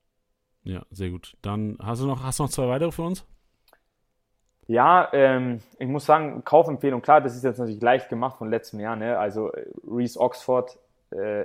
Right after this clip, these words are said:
Speaker 2: sehe ich richtig stark, ähm,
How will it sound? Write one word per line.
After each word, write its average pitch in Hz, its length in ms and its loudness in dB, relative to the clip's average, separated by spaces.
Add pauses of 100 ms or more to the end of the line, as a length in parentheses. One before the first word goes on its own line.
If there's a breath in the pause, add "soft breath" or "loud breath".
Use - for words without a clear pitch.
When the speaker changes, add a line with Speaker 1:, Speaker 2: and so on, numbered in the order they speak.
(320)
Speaker 2:
sehe 110 360 -4
ich - 180 -10
richtig 117 400 -8
stark, 107 600 -2
ähm, 101 480 -12